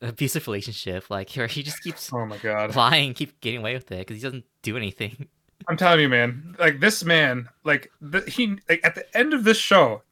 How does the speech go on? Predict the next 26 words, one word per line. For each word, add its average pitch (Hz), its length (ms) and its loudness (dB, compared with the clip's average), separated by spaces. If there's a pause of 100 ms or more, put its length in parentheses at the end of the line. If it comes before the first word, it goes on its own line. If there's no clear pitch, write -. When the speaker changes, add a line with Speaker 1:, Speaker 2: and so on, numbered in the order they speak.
(100)
Speaker 2:
like, 190 220 -2
the, 190 140 -2
the 180 160 0
entire 208 300 6
series, 151 420 2
Speaker 1:
No, 135 180 2
no, 120 80 0
Speaker 2:
this 98 80 2
Speaker 1:
man. 101 100 0
Speaker 2:
man 175 220 4 (160)
Speaker 1:
The - 120 -6
Speaker 2:
has 110 60 -8
Speaker 1:
manga's 180 360 6
Speaker 2:
to 233 200 0
end 180 200 4 (100)
up 165 200 0
alone. 147 520 4
Speaker 1:
manga's 127 340 0
still 135 120 -6
ongoing. 110 640 -6 (240)
Speaker 2:
I 185 140 4
know, 196 380 6 (200)
but 160 180 4 (300)
if 156 140 -6
this 233 180 0
guy 156 460 2